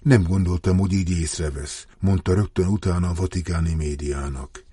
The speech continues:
"Áldást kellett volna adnia, ehelyett meglátta a rózsacsokromat. Azt kívánom, hogy gyorsan gyógyuljon meg, és mielőbb térjen vissza közénk." Ezt a kívánságot fogalmazták meg ápolók, orvosok,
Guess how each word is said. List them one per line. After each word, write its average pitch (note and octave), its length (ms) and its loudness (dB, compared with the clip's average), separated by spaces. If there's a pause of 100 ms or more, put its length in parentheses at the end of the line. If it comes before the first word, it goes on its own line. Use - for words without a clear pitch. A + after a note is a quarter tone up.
"Áldást F2 540 0
kellett F2+ 380 0
volna F2 340 -2
adnia, G2+ 500 2 (100)
ehelyett G2+ 500 2
meglátta E2 600 0
a E2+ 40 -2
rózsacsokromat. D#2 1080 -6 (200)
Azt - 220 -2
kívánom, G#2+ 600 4
hogy G2+ 180 2
gyorsan F#2 460 4
gyógyuljon E2 640 -2
meg, G2 360 0
és - 160 -4
mielőbb G#2+ 540 4
térjen D#2 480 2
vissza E2+ 360 -2
közénk." D2 600 -10 (800)
Ezt C3 260 0
a A#2+ 60 2
kívánságot F2 840 2
fogalmazták F2+ 680 -2
meg E2 260 -6
ápolók, G#2+ 600 0
orvosok, F2 600 -4